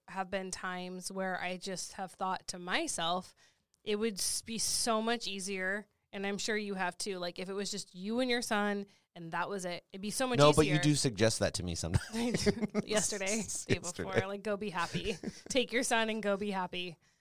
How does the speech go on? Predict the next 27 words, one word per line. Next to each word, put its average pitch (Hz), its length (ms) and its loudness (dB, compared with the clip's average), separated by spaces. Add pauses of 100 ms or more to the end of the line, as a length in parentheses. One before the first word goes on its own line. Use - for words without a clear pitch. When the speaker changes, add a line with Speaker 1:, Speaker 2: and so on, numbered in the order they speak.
(880)
Speaker 1:
This 330 280 6
Speaker 2:
Take - 220 8
your - 80 4
Speaker 1:
shit's 240 100 4
Speaker 2:
son, 277 100 6
Speaker 1:
real. 370 200 8
Speaker 2:
take 139 200 6
your 113 80 0
son 143 220 6
and 180 80 4
shove 98 220 6
it. - 180 -4 (200)
<laughs> - 400 2
Speaker 1:
But, 285 180 6
like, 320 280 4 (340)
you 294 180 0
know, 320 240 6
how 269 260 0
much 320 260 0
easier 277 520 0
would 220 160 0
it 202 180 -2
be 208 360 -4
if 208 160 -8
it 196 100 -6
was 202 240 -2
just 208 220 -2